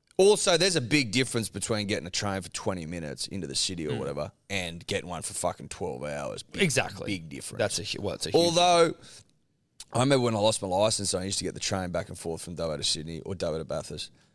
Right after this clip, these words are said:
Speaker 1: Or the, or the train from Dubbo to Lithgow and then the Lithgow bus to, I didn't mind it. 'Cause
Speaker 2: No, I
Speaker 1: you
Speaker 2: don't.
Speaker 1: can, you can switch the fuck off
Speaker 2: I
Speaker 1: and you
Speaker 2: actually
Speaker 1: don't have to do
Speaker 2: prefer the
Speaker 1: anything.
Speaker 2: longer train almost.
Speaker 1: And you could walk in and get your little food and your
Speaker 2: Yeah.
Speaker 1: knickknacks and your,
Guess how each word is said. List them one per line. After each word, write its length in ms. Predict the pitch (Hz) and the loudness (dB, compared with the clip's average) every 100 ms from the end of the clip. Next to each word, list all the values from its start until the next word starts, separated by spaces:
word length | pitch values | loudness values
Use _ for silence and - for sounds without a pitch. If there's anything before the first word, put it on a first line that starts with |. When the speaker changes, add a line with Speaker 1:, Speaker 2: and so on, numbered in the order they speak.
| _ _ _ _ _ _ _ _ _ _ _ - | _ _ _ _ _ _ _ _ _ _ _ -2
Speaker 1:
Or 120 | 110 | 0
the, 120 | 98 90 - _ _ - | 0 -2 -8 _ _ -4
or 100 | 107 | -4
the 100 | 98 | -2
train 420 | - 107 101 98 | 0 2 2 -2
from 300 | 92 95 87 | -4 -6 -6
Dubbo 260 | 90 104 98 | 0 2 2
to 80 | 90 | -2
Lithgow 340 | 101 - 95 | -4 -2 -2
and 80 | 92 | -2
then 100 | 87 | -6
the 80 | 80 | -6
Lithgow 400 | 98 98 95 85 | -4 -2 -2 0
bus 280 | 92 92 - | 2 0 -2
to, 280 | 107 92 - | -2 -2 0
I 160 | 147 208 | 2 4
didn't 220 | 247 151 | 2 2
mind 360 | 143 143 156 101 | 2 4 2 0
it. 160 | - - - | -4 -6 2
'Cause 60 | |
Speaker 2:
No, 100 | 196 | 4
I 60 | 196 | 6
Speaker 1:
you 60 | 247 | 6
Speaker 2:
don't. 120 | 190 | 6
Speaker 1:
can, 80 | 147 | 4
you 160 | 196 262 | 2 2
can 160 | 185 | 2
switch 420 | - - 175 - | 2 4 4 4
the 100 | - 110 | 0 -2
fuck 540 | - - 160 131 - | -4 0 2 2 2
off 200 | 127 120 | 4 6
Speaker 2:
I 120 | 160 | 4
Speaker 1:
and 100 | 208 | 4
you 120 | 151 | 4
Speaker 2:
actually 40 | 185 | 4
Speaker 1:
don't 20 | 190 | 4
have 80 | 160 | 4
to 40 | |
do 60 | 160 | 4
Speaker 2:
prefer 180 | 156 147 | 4 4
the 60 | |
Speaker 1:
anything. 120 | 127 117 | 4 4
Speaker 2:
longer 320 | 135 143 123 | 2 2 0
train 400 | - 113 143 156 | 2 2 2 2
almost. 560 | 101 95 85 92 - | 0 0 -2 -2 0
Speaker 1:
And 100 | 160 | 2
you 100 | 180 165 | 4 4
could 160 | 165 | 4
walk 360 | 131 165 190 - | 6 6 6 4
in 260 | 160 170 160 | 2 4 4
and 120 | 127 | 2
get 200 | 143 151 | 2 2
your 100 | 143 | 2
little 140 | 135 123 | 2 2
food 520 | - 120 117 131 139 | -2 0 2 2 0
and 60 | |
your 100 | 110 | -2
Speaker 2:
Yeah. 260 | 85 147 131 | 0 2 4
Speaker 1:
knickknacks 300 | 123 151 - | 2 0 -2
and 100 | 120 | -4
your, 120 | 104 | -6